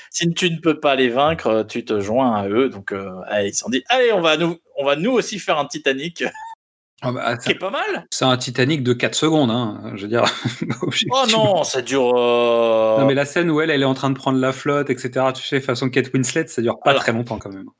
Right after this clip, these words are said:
Speaker 1: On est d'accord, mais elle le fait vraiment.
Speaker 2: Elle le fait vraiment. Non, mais tu sens qu'elle a pris cher. <laughs>
Speaker 1: Elle a, elle a, elle a morflé,
Speaker 2: Elle a
Speaker 1: hein,
Speaker 2: morflé
Speaker 1: euh,
Speaker 2: parce que ça se
Speaker 1: les,
Speaker 2: voit.
Speaker 1: même lui, hein, mais les deux, hein.
Speaker 2: <laughs>
Speaker 1: Mais elle, elle s'en prend, elle, elle se prend une bonne vague dans la tête, euh,
Speaker 2: Elle prend
Speaker 1: pas de
Speaker 2: cher,
Speaker 1: blague.
Speaker 2: elle prend cher.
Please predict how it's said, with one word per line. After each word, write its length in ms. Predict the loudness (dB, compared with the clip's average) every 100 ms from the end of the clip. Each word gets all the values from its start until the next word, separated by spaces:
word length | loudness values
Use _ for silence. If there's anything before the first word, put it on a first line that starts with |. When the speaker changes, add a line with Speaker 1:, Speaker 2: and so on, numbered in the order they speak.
| _ _ _ _ -4
Speaker 1:
On 120 | 0
est 80 | 2
d'accord, 460 | 2 2 2 2 2
mais 140 | 4
elle 140 | 6
le 100 | 4
fait 160 | 4 4
vraiment. 220 | 4 4
Speaker 2:
Elle 60 | 4
le 60 | 2
fait 120 | 0
vraiment. 260 | 0 -2 -8 _ _ _ _ _ 2
Non, 40 |
mais 100 | 2
tu 120 | 2
sens 140 | 0 2
qu'elle 120 | 2
a 60 | 2
pris 180 | 2
cher. 280 | 2 2 0
<laughs> 960 | -2 -4 -8 -18 _ _ _ _ _ -2
Speaker 1:
Elle 100 | 0
a, 120 | 0 0
elle 160 | 2 2
a, 40 | 4 4
elle 80 | 2
a 60 |
morflé, 400 | 2 0 0 0
Speaker 2:
Elle 80 | 4
a 100 | 4
Speaker 1:
hein, 40 | 4
Speaker 2:
morflé 280 | 2 4
Speaker 1:
euh, 40 | 2
Speaker 2:
parce 160 | 0
que 80 | -2
ça 160 | 0 0
se 40 |
Speaker 1:
les, 60 | 4
Speaker 2:
voit. 180 | 2 2 -4
Speaker 1:
même 280 | 0 2 4
lui, 200 | 4 4
hein, 260 | 2 -2 -10
mais 320 | -2 2 4
les 140 | 4 4
deux, 220 | 4 4
hein. 200 | 2 0
Speaker 2:
<laughs> 40 |
Speaker 1:
Mais 160 | 0 0
elle, 160 | 2 2
elle 100 | 2
s'en 120 | -2
prend, 320 | 0 0 2
elle, 200 | 0 0
elle 220 | 2 2
se 100 | 0
prend 240 | -4 0 0
une 140 | 0
bonne 300 | 0 0 2
vague 240 | 0 2 2
dans 120 | 4
la 140 | 4
tête, 320 | 4 2 2
euh, 300 | 4 6 4 2 0
Speaker 2:
Elle 160 | 0 2
prend 180 | 2 4
Speaker 1:
pas 80 |
de 40 | 6
Speaker 2:
cher, 80 | 6
Speaker 1:
blague. 160 | 4 2
Speaker 2:
elle 40 |
prend 80 | 2
cher. 240 | 2 0